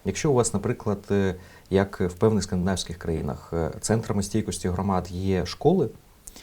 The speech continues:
і, відповідно, вся інфраструктура цивільної безпеки, забезпечення непреривності прийняття рішень, зв'язку, всього направлена на школи. І всі знають, в випадку чого ви йдете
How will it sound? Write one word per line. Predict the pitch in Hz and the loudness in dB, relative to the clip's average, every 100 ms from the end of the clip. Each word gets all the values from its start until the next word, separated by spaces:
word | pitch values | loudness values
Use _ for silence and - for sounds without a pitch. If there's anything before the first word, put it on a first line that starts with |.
| - - - | -20 -20 -6
і, | 92 92 92 | -2 2 2
відповідно, | 92 92 101 98 | 2 2 2 4
вся | 95 - 104 | 2 4 4
інфраструктура | 90 - - - 82 | 4 -2 -6 -6 -10
цивільної | - 110 135 135 120 | -4 -2 0 2 0
безпеки, | 98 104 - 85 - 82 | 0 -2 0 -2 0 -2
забезпечення | 80 90 92 113 117 - 113 | 0 -2 -2 -2 -2 -2 0
непреривності | 107 104 101 113 113 - - 110 | 0 0 -2 -2 -2 -4 0 0
прийняття | 107 95 101 110 98 | 2 0 0 2 0
рішень, | 87 - 82 | 0 -4 -4
зв'язку, | 85 101 - 101 | 0 0 0 -4
всього | - 139 143 - - - _ _ - - | 2 2 2 -2 -8 -20 _ _ -20 -4
направлена | 98 101 110 107 104 | -2 4 4 4 2
на | 92 | 0
школи. | 90 - - - - - | -4 -6 -6 -8 -12 -4
І | |
всі | 127 175 | 0 2
знають, | - 98 107 | 2 2 2
в | |
випадку | 107 107 117 | -2 0 -2
чого | - 160 160 | 2 2 2
ви | 107 110 | 0 0
йдете | 107 92 90 | -2 -4 -6